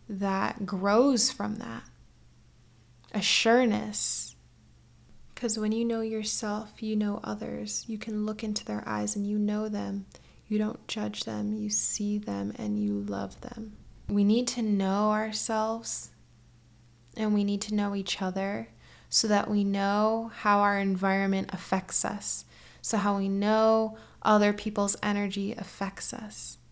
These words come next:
so we know our relationship with the world around us.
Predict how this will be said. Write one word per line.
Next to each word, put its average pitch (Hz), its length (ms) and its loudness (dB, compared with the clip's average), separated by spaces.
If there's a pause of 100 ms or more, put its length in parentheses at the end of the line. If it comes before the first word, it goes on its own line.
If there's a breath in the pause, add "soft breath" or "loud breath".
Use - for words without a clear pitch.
(1200)
so 202 300 4
we 196 180 2
know 196 840 2 (440)
our 202 160 2
relationship 196 1080 -2
with 196 120 -8
the 190 140 0
world 185 380 0
around 196 480 0
us. 208 440 -4